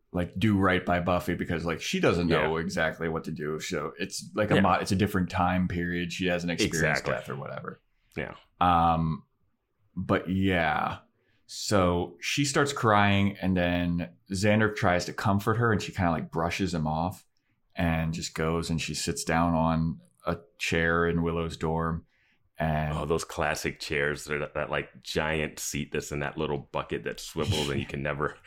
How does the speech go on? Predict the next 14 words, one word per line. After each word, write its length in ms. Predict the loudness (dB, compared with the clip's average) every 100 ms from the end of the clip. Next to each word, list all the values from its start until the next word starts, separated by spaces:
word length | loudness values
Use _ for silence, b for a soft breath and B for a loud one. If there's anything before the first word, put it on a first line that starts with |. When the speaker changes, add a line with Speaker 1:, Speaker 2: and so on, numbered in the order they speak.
| B -20 -6
Speaker 2:
<laughs> 400 | -6 -4 -8 0
Speaker 1:
Dude, 200 | 0 4
those 260 | 4 4
seats 240 | 0 0 0
are 80 |
so 320 | 0 4 6 6
hard 280 | 6 6 4
to 60 |
get 240 | 6 6 8
out 300 | 8 8 8
of. 460 | 6 6 2 2 0 -2 -4 -6
Speaker 2:
<laughs> 280 | -6 -4 -2
Yeah. 1000 | -2 2 2 2 0 -2 -2 -4 -4 -6 -12 -12 -10 B -8 -8 -10 -14 -18 -12 B B
They, 400 | -4 -4 -2 0